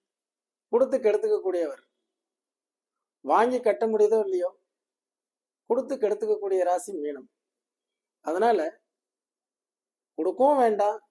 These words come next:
யாருகிட்டையும் வாங்கவும் வேண்டாம். சரிங்களா? இதை செய்யாதீங்க முதல்ல. எனவே நேயர்களே, சோதிட ஆர்வலர்கள், வருங்கால சந்ததிகள், வருங்கால ஜோதிடர்கள், உங்கள் அனைவருக்கும் இந்த நிகழ்ச்சியின் மூலம்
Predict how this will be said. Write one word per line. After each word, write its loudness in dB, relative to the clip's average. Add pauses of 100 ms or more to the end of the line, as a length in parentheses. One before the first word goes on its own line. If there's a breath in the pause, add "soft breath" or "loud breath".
(600)
யாருகிட்டையும் 2
வாங்கவும் -6
வேண்டாம். -20 (540)
சரிங்களா? -4 (480)
இதை 0
செய்யாதீங்க 2
முதல்ல. -6 (520)
எனவே 4
நேயர்களே, 0 (1000)
சோதிட 4
ஆர்வலர்கள், 2 (380)
வருங்கால 0 (100)
சந்ததிகள், -4 (160)
வருங்கால -2
ஜோதிடர்கள், -12 (540)
உங்கள் 0
அனைவருக்கும் -2 (200)
இந்த -4
நிகழ்ச்சியின் -2
மூலம் -10